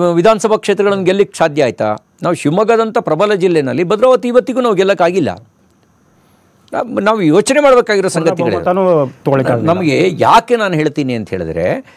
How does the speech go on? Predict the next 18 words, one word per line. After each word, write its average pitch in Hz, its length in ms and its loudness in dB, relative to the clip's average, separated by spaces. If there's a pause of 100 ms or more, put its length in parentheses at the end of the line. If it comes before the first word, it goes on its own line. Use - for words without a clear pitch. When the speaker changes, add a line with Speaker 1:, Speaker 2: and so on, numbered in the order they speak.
(380)
Speaker 1:
ಎಷ್ಟೇ 165 420 4
ಪ್ರಭಾವ 214 440 2
ಇದ್ರೂ 151 320 0
ಕೂಡ 104 260 -4 (760)
ಸ್-, - 120 -14 (220)
ಸಂಘಟನೆ 208 800 -2
ಮತ್ತು 220 300 -2
ನೇತೃ-, 151 340 0
ಸ್ಥಳೀಯ 214 400 2
ನೇತೃತ್ವ 107 520 -6 (600)
ಗೆಲುವಿಗೆ 233 800 2
ಸಹಕಾರಿ 202 500 0
ಆಗೇ 160 200 4
ಆಗತ್ತೆ. 107 460 -2 (880)
ನಮಗೆ 202 260 0
ಲೋಕಲ್ 220 840 4
ಲೀಡರ್‌ಶಿಪ್ 202 460 0
ಈಗ, 185 120 -2